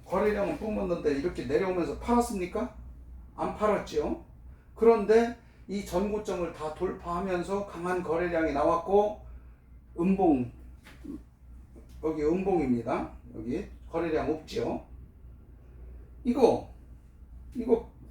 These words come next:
냄새가 납니다. 감과 촉이 왔어요. 갈 것 같아요. 아이스크림 에듀. 자, 요거 세 종목 어떻게 가나 한번 보시고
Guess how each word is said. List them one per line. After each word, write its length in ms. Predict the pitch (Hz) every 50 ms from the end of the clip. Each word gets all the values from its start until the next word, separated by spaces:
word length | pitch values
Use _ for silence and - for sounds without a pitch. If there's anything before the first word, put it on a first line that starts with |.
| - - - - -
냄새가 440 | - 196 202 196 - 185 165 143 131
납니다. 440 | 123 123 131 139 131 113 95 - - - - - - - - - - - - - - - - - - - - - -
감과 480 | - - 175 202 208 208 202 202 190
촉이 280 | - - 247 247 247 208
왔어요. 460 | 165 139 135 - - - - - - - - - - - - - - - - - - - -
갈 180 | - 196 220
것 100 | - 262
같아요. 440 | - - - - - 165 156 131 - - - - - - - - - - - - - - - - -
아이스크림 760 | - 185 226 220 - - - - 190 180 151 147 143 143 - - -
에듀. 320 | 147 165 135 123 127 - - - - - - - - - - - - - - - - - - - - - - - - - - - - - - - - - - -
자, 340 | - 139 123 113 - - - -
요거 220 | - 151 160 175
세 160 | - 233 240
종목 520 | 240 233 214 196 175 175 175 - - - - - - - - - - - - - - - - - - -
어떻게 340 | - 180 - - 220 208 185
가나 220 | 180 165 160 151
한번 200 | 147 151 131 120
보시고 640 | 127 165 165 - 175 143 131 117 135 - - -